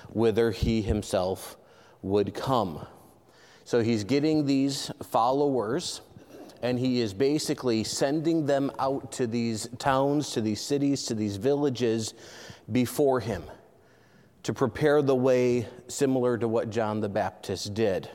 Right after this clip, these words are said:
Verse two, "Therefore said he unto them," so here's the message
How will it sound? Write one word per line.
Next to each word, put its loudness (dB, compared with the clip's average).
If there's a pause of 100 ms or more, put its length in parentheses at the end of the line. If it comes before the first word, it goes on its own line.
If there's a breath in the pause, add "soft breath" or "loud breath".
(680 loud breath)
Verse 2
two, 2
"Therefore 4
said 2
he 2
unto 0
them," 0
so -2
here's 0
the 0
message 0